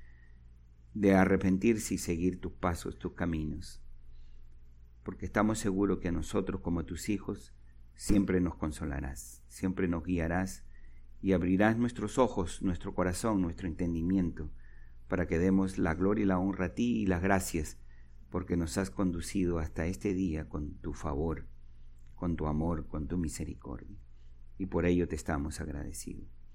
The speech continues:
En el nombre de aquel que ha hecho posible todas las cosas, Jesucristo, y en el consuelo que nos das en el Espíritu Santo. Amén. Muy bien, entonces entramos,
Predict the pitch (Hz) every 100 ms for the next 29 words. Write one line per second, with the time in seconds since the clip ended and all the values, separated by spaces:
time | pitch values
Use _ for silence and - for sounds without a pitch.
0 | - - - - - 92 90 98 117 120
1 | 135 139 131 127 127 123 131 113 - 127
2 | 117 113 139 151 143 - 131 - - -
3 | - - - 90 - - 113 - - -
4 | - - - - - - 98 95 87 -
5 | 87 - 113 110 104 95 87 82 95 85
6 | - - - 85 78 76 - 80 76 -
7 | - 64 - - - - - - - 69
8 | 62 - - - - - - - - -
9 | - - - - - - 180 143 95 92
10 | 107 123 143 131 104 120 135 131 113 110